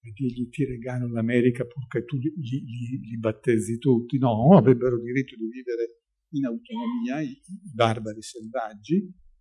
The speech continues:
però la carità vuole che, la carità è il fatto che questi devono lasciare che andiamo a predicare. Non, noi non possiamo convertirli con le cattive, ma devono lasciarci predicare.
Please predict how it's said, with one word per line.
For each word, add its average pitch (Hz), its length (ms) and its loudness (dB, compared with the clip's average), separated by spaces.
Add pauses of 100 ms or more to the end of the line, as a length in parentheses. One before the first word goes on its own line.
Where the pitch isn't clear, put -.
(220)
però 214 280 8
la 139 140 4
carità 175 640 4
vuole 151 460 4
che, 135 400 2 (380)
la 131 140 -6
carità 160 640 -2 (240)
è - 120 2
il 175 240 4
fatto 165 520 -8
che 127 460 2
questi 160 400 0
devono 156 460 8 (880)
lasciare 139 800 -2
che 127 180 -4
andiamo 120 400 0
a 117 40 -2
predicare. 107 720 -12 (440)
Non, 147 560 8 (1700)
noi 135 200 -6
non 131 120 -8
possiamo 135 400 0
convertirli 120 840 0
con 120 180 -14
le 160 120 -2
cattive, 143 440 -4
ma 127 140 -6
devono 143 400 4
lasciarci 107 560 -8
predicare. - 640 -20